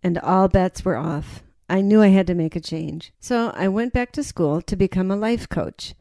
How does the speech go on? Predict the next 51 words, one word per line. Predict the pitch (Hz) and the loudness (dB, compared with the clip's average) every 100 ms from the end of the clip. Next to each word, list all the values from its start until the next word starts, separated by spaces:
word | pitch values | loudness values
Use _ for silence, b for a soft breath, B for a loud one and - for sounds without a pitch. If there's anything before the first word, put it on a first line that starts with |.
| _ | _
and | - 185 | -4 0
I | 185 | 0
specialized | - - 226 - 202 190 185 - | -2 -2 -2 0 -2 -2 -4 -6
in | - 175 | -4 -2
the | 170 | 0
parent-teen | 175 185 175 - - 214 202 185 | 0 -2 -6 -10 -8 -4 -2 -2
relationship. | 170 190 196 - 123 - 98 - | -2 0 0 -2 -8 -8 -14 -4
But | 180 170 | 2 2
as | 156 | 4
you | 185 | 2
can | - 233 | 6 6
imagine, | 214 190 165 170 160 | 8 6 4 2 -2
with | 147 | -2
four | - 190 185 | -2 0 0
little | 190 190 | 0 -2
kids, | - 180 139 - - _ _ | -2 -4 -6 -12 -20 _ _
life | 170 185 - | -4 -2 -4
kept | - 190 - | -6 -6 -6
getting | 170 170 180 | -6 -4 -2
in | 175 | 0
the | 180 | -2
way. | 160 - - | -4 -10 -12
I | 175 180 | -6 -4
never | 175 208 240 262 | -2 -4 -4 -4
really | 220 202 196 | -2 -2 0
was | 185 175 | 0 -2
able | 175 180 | -2 -2
to | 170 | -6
fully | - 185 190 185 | -4 -2 0 -2
engage | 180 165 160 175 | -4 -4 -4 -4
in | 165 | -6
the | |
coaching | 151 165 160 156 156 | -6 -6 -6 -6 -6
world. | 143 120 139 - _ _ | -6 -6 -10 -14 _ _
So | - | -4
I | 269 | -2
kinda | 247 277 311 | -2 0 0
put | 302 254 | 0 0
that | 196 - | -2 -2
training | 202 190 190 | -2 0 0
in | 180 | -2
my | 180 | -2
back | 160 175 170 | -2 -4 -4
pocket | - 165 160 156 143 - | -6 -6 -6 -6 -6 -8
because | 175 185 185 | -8 -6 -2
I | 202 | 0
knew | 214 254 | 2 4
I'd | 240 196 | 2 2
use | 196 170 | 2 2
it | 160 | -2
someday. | - 165 143 113 117 | -2 -4 -4 -6 -10